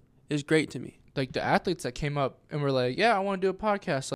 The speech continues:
Speaker 2: And I would, I mean, like, if I was doing it, I'd be like, "Yeah, you know, it'd be like a ba-, uh, it could be like a backup plan if sports doesn't go the right way. You can be an analysis, you know, you can work towards being a broadcaster like what, like, the retired players do."
Speaker 1: Mm-hmm.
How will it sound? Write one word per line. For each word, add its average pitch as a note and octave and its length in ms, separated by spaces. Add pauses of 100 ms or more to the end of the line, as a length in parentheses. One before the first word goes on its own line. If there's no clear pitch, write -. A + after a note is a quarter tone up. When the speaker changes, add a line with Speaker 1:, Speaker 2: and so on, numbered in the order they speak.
Speaker 2:
And D#3 160
I D#3+ 140
would, F3 260
I D3+ 80
mean, C#3+ 220
like, C3 180
if D#3+ 60
I F3+ 120
was C#3+ 160
doing B2+ 300
it, B2 180 (100)
I'd C#3 120
be C3 120
like, B2 140
"Yeah, E3+ 200
you D#3 180
know, D#3 240 (380)
it'd E3+ 100
be E3 80
like C#3 160
a C3+ 40
ba-, - 200
uh, C#3 220
it D3+ 80
could D#3+ 120
be F3 140
like D#3+ 140
a D#3 40
backup E3 300
plan C#3 280
if B2+ 80
sports - 360
doesn't D3+ 320
go D#3 380
the D3+ 100
right C3+ 200
way. B2+ 200
You C3 220
can D3 140
be D#3 380 (260)
an D3 100
analysis, D3 840
you D3+ 60
know, C#3 140
you C#3 120
can D3+ 220
work D#3+ 320
towards E3 280
being D3+ 200
a C#3 40
broadcaster D#3+ 500
like C#3 320
what, C3+ 180
like, D3 180
the D3 80
retired C#3+ 480
players D3 380
do." E3 240
Speaker 1:
Mm-hmm. E3 100